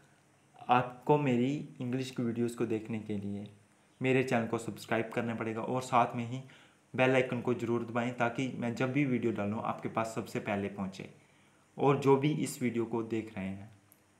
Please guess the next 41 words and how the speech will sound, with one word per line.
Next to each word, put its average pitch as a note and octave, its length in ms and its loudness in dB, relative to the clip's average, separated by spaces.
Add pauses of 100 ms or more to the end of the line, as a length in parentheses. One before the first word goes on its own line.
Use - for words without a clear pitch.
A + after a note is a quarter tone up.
(300)
वो C#3 160 4
आज A#2+ 300 6
इस B2 220 -4
वीडियो A2 240 0
को A#2 140 -4
कम A#2+ 180 -4
से A#2+ 140 -4
कम A#2+ 200 -2 (140)
टेन A#2+ 180 -2
फ्रेंड्स A2 500 -6 (120)
और A#2+ 180 -4
टेन A#2+ 200 -2
ग्रुप्स A2 360 -8
में A2 120 -4
सेंड G2+ 260 -4
करें - 340 -10 (440)
ताकि B2+ 240 2
वो A#2+ 180 2
भी B2 140 0
इस A#2+ 280 -6
वीडियो A2 240 -4
का A#2+ 180 -12 (480)
हिस्सा A#2 260 0
बन G2+ 220 -4
सकें G2 340 -12 (480)
और C3 280 2
इंग्लिश A#2+ 300 -2
को B2 140 -6
इम्प्रूव G#2+ 360 -4
कर G2+ 160 -4
सकें। - 320 -14 (1080)
आप B2+ 220 4
अपने A#2+ 240 -2
सभी B2 280 0
फ्रेंड्स A2+ 320 -4
को - 160 -4
इस - 180 -4
चैनल G#2+ 180 -2
के A2 120 -6
साथ G#2 260 0
जोड़ें G#2 340 -6